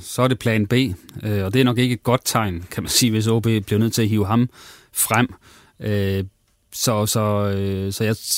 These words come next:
jeg håber egentlig ikke for O B, at det bliver nødvendigt, øh, men at man kan følge planen,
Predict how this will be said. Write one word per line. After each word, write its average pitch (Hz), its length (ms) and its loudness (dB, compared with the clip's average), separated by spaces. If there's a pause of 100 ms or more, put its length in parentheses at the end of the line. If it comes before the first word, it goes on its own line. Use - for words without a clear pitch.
(120)
jeg 117 120 0
håber 135 300 2
egentlig 117 280 2
ikke 123 120 -2
for 113 180 2
O 113 40 2
B, 104 60 -4
at 95 340 -2 (120)
det 110 80 -2
bliver 107 120 2
nødvendigt, 104 640 0
øh, 104 140 -4
men 101 160 0
at 95 60 -2
man 95 140 -2
kan 98 140 -6
følge 113 240 0
planen, 92 500 -2